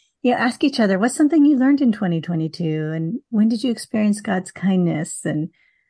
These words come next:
what is God inviting you to in twenty twenty-three?"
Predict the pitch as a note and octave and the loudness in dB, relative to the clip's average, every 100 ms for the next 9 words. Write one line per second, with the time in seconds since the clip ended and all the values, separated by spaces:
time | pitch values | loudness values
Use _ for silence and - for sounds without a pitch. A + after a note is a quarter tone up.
0 | _ _ G3+ A3 A3 G3+ G#3 F3+ E3+ F3 | _ _ 0 0 0 2 2 2 0 0
1 | F3+ E3 - F3+ E3 D#3+ E3 - - F3 | 0 -2 -2 -2 0 0 -2 -6 -4 -4
2 | - F3 E3 - F3 D#3+ D3+ - - E3 | 0 0 0 0 -2 -2 -6 -8 -6 -6
3 | G#3+ A3+ | -6 -10